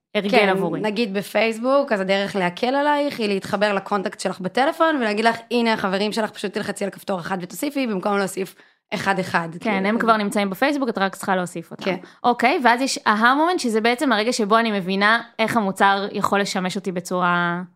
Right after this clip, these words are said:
Speaker 1: בצורה טובה, נכון?
Speaker 2: האם הוא באמת פותר את הבעיה שבאת לפתור, אוקיי? כאילו, את הרגע הזה שאת מרגישה, "יואו, זה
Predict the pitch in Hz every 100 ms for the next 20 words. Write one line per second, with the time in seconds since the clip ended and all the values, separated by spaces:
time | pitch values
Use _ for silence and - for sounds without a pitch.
0 | _ _ _ 190 - 190 190 190 190 151
1 | 156 196 214 254 208 214 240 208 190 202
2 | 226 226 208 220 202 202 180 180 196 339
3 | - 208 202 196 - 208 185 - _ _
4 | 190 208 208 202 196 185 202 180 180 226
5 | 240 240 202 190 185 170 - 240 247 -
6 | 196 185 175 170 180